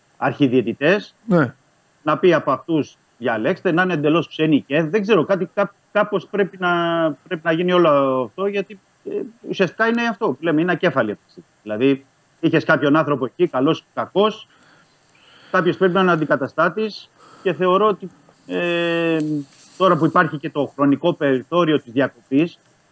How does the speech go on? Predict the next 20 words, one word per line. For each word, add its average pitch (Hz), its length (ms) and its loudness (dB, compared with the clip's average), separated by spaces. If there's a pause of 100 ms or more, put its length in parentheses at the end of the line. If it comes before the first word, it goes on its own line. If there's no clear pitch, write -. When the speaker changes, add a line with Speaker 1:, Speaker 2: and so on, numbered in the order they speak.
(440)
Speaker 1:
του 120 120 -4
πρωταθλήματος, 123 880 0 (800)
υπάρχει 180 280 -2
και 214 80 -2
όλο 196 120 6
το 175 80 2
περιθώριο 185 500 4
για 185 200 4
να, 175 140 2 (440)
για 175 180 -2
να 170 100 2
λυθεί 165 220 2
αυτό 151 200 2
το 127 100 -2
ζήτημα. 123 240 -2 (800)
Speaker 2:
Μάλιστα. 190 360 0 (540)
Speaker 1:
Τουλάχιστον 233 340 2
Speaker 2:
Να 233 80 2
Speaker 1:
να 220 80 2
έχουμε 226 140 0